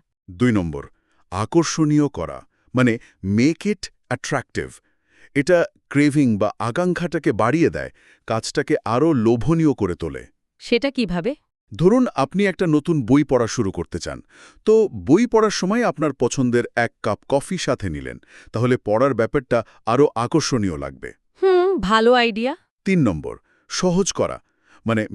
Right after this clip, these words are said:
Speaker 1: make it easy। এটা রেসপন্স বা কাজটা করার পথের বাধা কমিয়ে দেয়, যতটা সম্ভব সহজ করে তোলা।
Speaker 2: যেমন?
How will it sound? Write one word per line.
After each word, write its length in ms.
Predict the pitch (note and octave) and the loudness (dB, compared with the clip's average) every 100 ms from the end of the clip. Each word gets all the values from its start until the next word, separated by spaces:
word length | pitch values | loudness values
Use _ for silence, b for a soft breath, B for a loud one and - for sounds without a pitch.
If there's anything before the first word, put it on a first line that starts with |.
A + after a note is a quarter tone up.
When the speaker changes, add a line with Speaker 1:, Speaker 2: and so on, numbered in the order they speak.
| G2 | 0
Speaker 1:
make 300 | C3+ C#3+ E3+ | 0 2 -2
it 40 | - | -2
easy। 340 | F3+ F3 F#2+ D2 b b b b b | -6 -4 -4 -10 b b b b b
এটা 180 | G#2+ G2+ | -4 -2
রেসপন্স 640 | G#2+ - - D#3+ F3+ - | -2 -2 -2 0 0 -2
বা 140 | A#2+ A2 | -2 -2
কাজটা 400 | G#2+ G#2 - C3+ | -2 -4 -2 -2
করার 280 | - A2 A2+ - | 0 0 -2 -2
পথের 320 | G#2+ - A2+ | -4 -2 -4
বাধা 380 | C#2+ G#2 A2+ E3+ | 0 0 0 -2
কমিয়ে 360 | - A#2 F2 | 0 0 0
দেয়, 240 | D2 C2 A1+ b b b b | -4 -8 -10 b b b b
যতটা 400 | G2+ D#3+ G#3+ G#3+ | 0 2 2 0
সম্ভব 420 | - F3 E3+ E3 - | -2 -2 0 -2 -4
সহজ 360 | - B2+ C3+ | -4 -2 -2
করে 200 | - F2+ | -4 -8
তোলা। 280 | D#2 A#1+ - _ - | -8 -14 -16 _ -10
Speaker 2:
যেমন? 360 | F3 F3 G3+ | 0 0 0